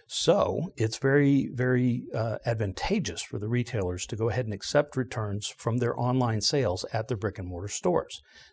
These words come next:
This works for the Macy's, for the J C Penney's, for the Nordstroms of the world. Uh, but there are quite a few online retailers that don't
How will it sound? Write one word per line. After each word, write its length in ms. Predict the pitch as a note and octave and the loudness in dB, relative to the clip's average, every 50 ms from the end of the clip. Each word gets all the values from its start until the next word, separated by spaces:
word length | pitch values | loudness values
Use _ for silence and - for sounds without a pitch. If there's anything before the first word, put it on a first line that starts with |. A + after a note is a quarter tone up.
| _ - | _ -4
This 200 | C3 A#2+ - - | -2 -2 0 0
works 240 | B2 B2 - - | 0 0 0 0
for 140 | - - C3+ | -2 -2 0
the 80 | A#2 B2+ | 2 4
Macy's, 560 | C3 C3+ C#3+ C3+ - - - E2 - - - | 4 4 4 2 0 -4 -4 -6 -10 -10 -14
for 140 | - - - | -16 -12 -8
the 100 | G2+ G#2 | -6 -6
J 200 | G2+ - A#2+ A#2 | -2 0 -2 0
C 200 | A2 - - A#2 | 0 -2 -2 -4
Penney's, 520 | A2+ - - C#3 C3 A#2+ G#2 F2 E2+ - - | -4 -2 -2 0 0 2 0 -2 -4 -8 -10
for 140 | - A2 | -10 -6
the 100 | F#2 G#2+ | -4 -2
Nordstroms 580 | A#2 A#2+ B2+ B2+ B2 - - - A2 G2+ G2 - | 0 0 0 0 0 -2 -4 -4 -4 -6 -4 -6
of 100 | G2 F2 | -6 -6
the 80 | G2+ F#2 | -6 -6
world. 380 | E2+ E2 D#2 A#1+ A1+ - - - _ - - - - - - - - - - _ | -6 -6 -8 -8 -10 -12 -16 -20 _ -20 -20 -20 -20 -20 -20 -20 -20 -20 -14 _
Uh, 220 | - A2 G#2+ G2 | -2 0 0 0
but 240 | - C3 A#2+ A#2+ A2+ | 2 0 0 0 2
there 160 | C3 B2 B2 | 2 4 4
are 140 | B2 A#2+ G#2+ | 4 4 2
quite 280 | - - - C#3 C3 A#2+ | -2 -2 2 2 2 2
a 40 | A2+ | 2
few 220 | - C3 B2+ - | 2 2 2 2
online 460 | - B2 C3 F#3 G3+ D3+ A#2 A2+ A2 G2+ | 2 0 2 4 4 4 2 2 0 -4
retailers 640 | F#2+ F#2 F2+ - - G2+ G2 F#2 G2+ A2+ G#2+ - | -4 -6 -6 -6 -4 -2 0 0 0 -2 -4 -6
that 240 | - G#2 G#2 - - | -6 -6 -6 -6 -6
don't 240 | - A2 G#2 - - | -6 -6 -6 -6 -10